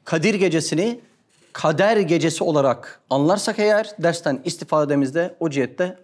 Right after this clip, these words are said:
artacaktır. Çünkü Hazreti İsa'dan beri susan semanın dili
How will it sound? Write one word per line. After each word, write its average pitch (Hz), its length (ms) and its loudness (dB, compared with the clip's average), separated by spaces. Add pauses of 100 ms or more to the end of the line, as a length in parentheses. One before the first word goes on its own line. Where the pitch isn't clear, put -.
artacaktır. - 640 -6 (340)
Çünkü 233 580 0
Hazreti 202 680 0
İsa'dan 196 840 2
beri 156 260 2
susan 220 720 -2
semanın 170 680 2
dili 233 480 2